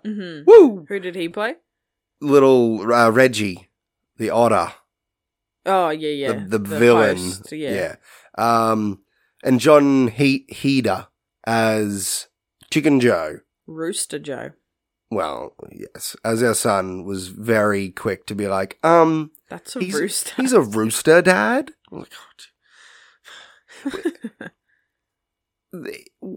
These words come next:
Speaker 2: I said we're gonna watch Surf's Up, right? 'Cause we needed to watch it, so may, we may as well watch it with the kids.
Speaker 1: Yeah.
Speaker 2: And they're like, "What's that again?" And I'm like, "Oh, we watched it not long ago, coincidentally.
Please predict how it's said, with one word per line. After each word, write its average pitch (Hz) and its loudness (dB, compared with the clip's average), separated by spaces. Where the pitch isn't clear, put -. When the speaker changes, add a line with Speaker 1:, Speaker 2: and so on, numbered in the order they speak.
Speaker 2:
I 220 6
said 202 2
we're 185 4
gonna 180 4
watch 165 2
Surf's 147 4
Up, 95 0
right? 98 -4
'Cause 135 -2
we 160 6
needed 151 6
to 139 4
watch 123 6
it, 127 -6
so 139 6
may, 123 4
we 120 2
may 120 6
as 107 2
well 117 4
watch 110 2
it 123 -4
with 110 -8
the 117 -4
kids. 92 -8
Speaker 1:
Yeah. 185 0
Speaker 2:
And 175 2
they're 185 8
like, 175 6
"What's 165 0
that 165 6
again?" 180 2
And 147 2
I'm 151 4
like, 160 4
"Oh, 175 8
we 160 4
watched 165 4
it 143 0
not 131 0
long 120 4
ago, 101 2
coincidentally. 101 -2